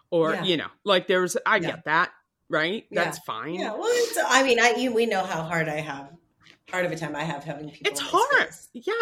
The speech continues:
Speaker 1: I mean,
Speaker 2: I'm
Speaker 1: I
Speaker 2: not
Speaker 1: stayed
Speaker 2: good
Speaker 1: with her
Speaker 2: at
Speaker 1: for a
Speaker 2: it.
Speaker 1: week.
Speaker 2: I'm not
Speaker 1: So,
Speaker 2: good at it.
Speaker 1: but I
Speaker 2: Yeah, I
Speaker 1: mean,
Speaker 2: would kill you. I would kill anyone.
Speaker 1: Yeah, I, I, thankfully, I had plans, but I wasn't
Speaker 2: Yeah.
Speaker 1: fully busy
Speaker 2: No, I
Speaker 1: every
Speaker 2: mean, and
Speaker 1: single
Speaker 2: you were
Speaker 1: day.
Speaker 2: fully invited to do that,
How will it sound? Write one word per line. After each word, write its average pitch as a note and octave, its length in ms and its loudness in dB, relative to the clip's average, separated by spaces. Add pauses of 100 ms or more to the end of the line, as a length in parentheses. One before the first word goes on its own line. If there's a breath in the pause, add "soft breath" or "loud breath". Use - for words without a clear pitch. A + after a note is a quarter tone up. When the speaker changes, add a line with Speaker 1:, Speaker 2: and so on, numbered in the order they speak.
(120)
Speaker 1:
I C#4+ 60 4
mean, C#4+ 80 4
Speaker 2:
I'm E4 60 6
Speaker 1:
I E4+ 40 6
Speaker 2:
not - 80 2
Speaker 1:
stayed E4+ 140 2
Speaker 2:
good - 40 0
Speaker 1:
with D#4 80 -2
her C#4+ 60 -2
Speaker 2:
at - 40 -10
Speaker 1:
for B3 120 -2
a G3+ 60 0
Speaker 2:
it. G3 60 -6
Speaker 1:
week. C#4 340 -8 (600 loud breath)
Speaker 2:
I'm E3+ 100 -6
not - 160 -6
Speaker 1:
So, C#4+ 100 2
Speaker 2:
good A#3+ 60 10 (120)
at - 60 -
it. - 40 -4
Speaker 1:
but C#4+ 80 6
I C#4 40 6
Speaker 2:
Yeah, C#4 80 4
I C4 80 4
Speaker 1:
mean, F#3+ 80 0
Speaker 2:
would F#3+ 140 -6
kill F3+ 220 -2
you. D#3 200 -4 (520 loud breath)
I F#3+ 100 -2
would G3 80 -4
kill G3+ 120 -2
anyone. E4 280 4
Speaker 1:
Yeah, G4+ 200 4
I, - 100 2
I, - 120 -6 (340)
thankfully, F#4+ 580 4
I G#3+ 260 2
had C#4 440 6 (220)
plans, F#3 760 -2
but G#3 140 -2
I G3+ 80 2
wasn't A3 560 0
Speaker 2:
Yeah. E3 120 -2 (180)
Speaker 1:
fully A3 420 -2
busy G#3 220 2
Speaker 2:
No, - 160 8
I - 80 6
Speaker 1:
every D4+ 140 4
Speaker 2:
mean, - 20 4
and D#4 80 4
Speaker 1:
single D#4 200 6
Speaker 2:
you E4 100 4
were F4 100 8
Speaker 1:
day. E4+ 120 -2
Speaker 2:
fully D#4+ 320 4
invited A3+ 640 2
to F#3+ 100 -12
do G#3 200 -6
that, - 240 -12